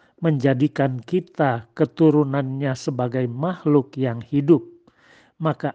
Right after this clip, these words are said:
Adam yang terakhir, yaitu Kristus, memberi kita roh yang menghidupkan. Ayat empat puluh lima bacaan kita. Adam yang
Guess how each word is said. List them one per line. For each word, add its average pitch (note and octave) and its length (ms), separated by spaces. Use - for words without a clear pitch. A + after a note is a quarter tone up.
Adam C3 480
yang B2+ 320
terakhir, E3 640
yaitu D3+ 480
Kristus, - 720
memberi C#3+ 560
kita C3+ 480
roh C3 560
yang C#3 400
menghidupkan. A#2+ 1300
Ayat B2 400
empat A#2 480
puluh A2+ 240
lima G#2+ 400
bacaan G#2+ 480
kita. F2+ 400
Adam D3+ 480
yang E3 400